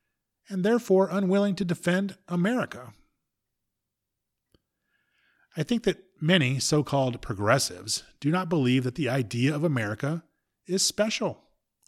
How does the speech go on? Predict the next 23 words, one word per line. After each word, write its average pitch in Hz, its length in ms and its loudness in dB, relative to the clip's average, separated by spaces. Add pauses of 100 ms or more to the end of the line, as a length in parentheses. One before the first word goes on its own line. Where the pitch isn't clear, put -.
(800)
Barack 214 320 4
Obama 131 500 4
said 160 200 2
as 117 140 2
much 101 320 -8
while 104 160 -6
president. 101 500 -6 (960)
They 180 120 4
think, 170 380 0 (640)
or 139 80 -2
at 131 60 -4
least 151 220 4
they 135 120 2
will 131 220 0
announce 131 440 2
in 120 120 -4
polite 120 340 -2
company 120 420 -4
or 113 100 0
on 120 120 0
their 110 120 -4
Facebook 120 540 -4
pages, 104 480 -8